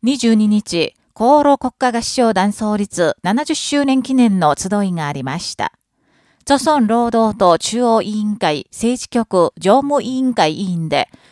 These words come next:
朝鮮民主主義人民共和国国務委員会副委員長、朝鮮人民軍総政治局長のファン・ビョンソ朝鮮人民軍事帥と、厚労国家合唱団の指揮メンバー、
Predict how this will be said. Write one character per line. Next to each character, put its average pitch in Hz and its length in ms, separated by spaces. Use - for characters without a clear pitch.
朝 269 100
鮮 311 220
民 294 100
主 - 40
主 - 180
義 247 160
人 247 200
民 269 200
共 247 160
和 233 80
国 214 120
国 262 280
務 254 140
委 226 200
員 226 140
会 160 240
副 190 280
委 - 20
員 175 200
長、 151 420
朝 262 100
鮮 311 220
人 294 160
民 285 180
軍 208 160
総 220 220
政 247 320
治 - 80
局 - 220
長 180 300
の 151 240
フ - 60
ァ 254 80
ン・ 311 100
ビ 285 80
ョ 285 80
ン 277 60
ソ 180 340
朝 214 100
鮮 285 220
人 269 160
民 254 160
軍 226 180
事 208 140
帥 170 280
と、 - 300
厚 269 260
労 277 140
国 247 160
家 254 120
合 240 120
唱 233 260
団 190 260
の 175 100
指 208 340
揮 - 20
メ 202 140
ン 180 160
バ 147 320
ー、 - 60